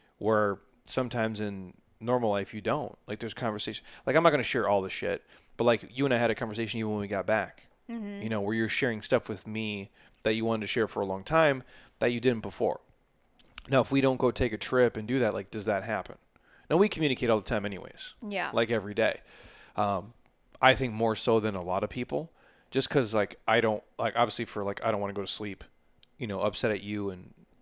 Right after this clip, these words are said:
Speaker 1: hopefully you don't wanna go to sleep upset at me, but I wanna solve the problem, like, right there. But even with that, there's things that might go on in my day but because I was so busy and I only saw you for an hour, I didn't get to tell you.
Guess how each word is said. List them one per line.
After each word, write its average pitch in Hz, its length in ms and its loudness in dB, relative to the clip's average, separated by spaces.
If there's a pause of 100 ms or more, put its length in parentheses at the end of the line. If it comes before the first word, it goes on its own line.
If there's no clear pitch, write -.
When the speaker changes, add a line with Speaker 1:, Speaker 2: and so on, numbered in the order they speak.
(640)
Speaker 1:
hopefully 98 300 -6
you 92 60 -12
don't 92 140 -8
wanna 92 140 -10
go 92 80 -10
to - 60 -16
sleep 98 180 -8
upset - 200 -8
at 98 60 -8
me, 131 240 -4 (300)
but 117 80 6
I 127 60 10
wanna 120 180 4
solve 120 240 4
the 104 80 -2
problem, 107 280 2
like, 92 380 -6
right 104 240 -2
there. - 300 -6 (840)
But 131 200 2
even 143 320 0
with 127 180 4
that, 123 400 4
there's 113 240 0
things 123 340 -2
that 110 200 6
might 110 160 0
go 110 120 4
on 110 140 4
in 104 60 -4
my 98 160 -4
day 98 460 -4 (520)
but 107 120 0
because 113 340 0
I 117 60 6
was 107 140 4
so 110 180 2
busy 110 380 0
and 101 80 0
I 104 60 0
only 107 180 -2
saw 110 180 0
you 107 120 0
for 101 140 -8
an 98 60 -4
hour, 101 320 2
I 95 100 2
didn't 98 160 -6
get 98 120 -14
to - 60 -20
tell 98 260 0
you. 76 120 -10